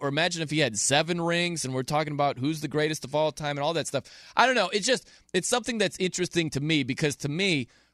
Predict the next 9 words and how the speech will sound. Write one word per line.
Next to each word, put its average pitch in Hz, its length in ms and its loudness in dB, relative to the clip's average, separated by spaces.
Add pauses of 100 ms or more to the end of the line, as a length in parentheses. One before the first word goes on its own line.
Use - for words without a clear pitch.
LeBron 165 680 2
is 143 220 0
at 139 220 0
the, 120 280 0 (100)
the 131 120 -4
crossroads 123 1000 -2 (180)
of 110 160 -2
greatness 110 600 -2
where 120 360 0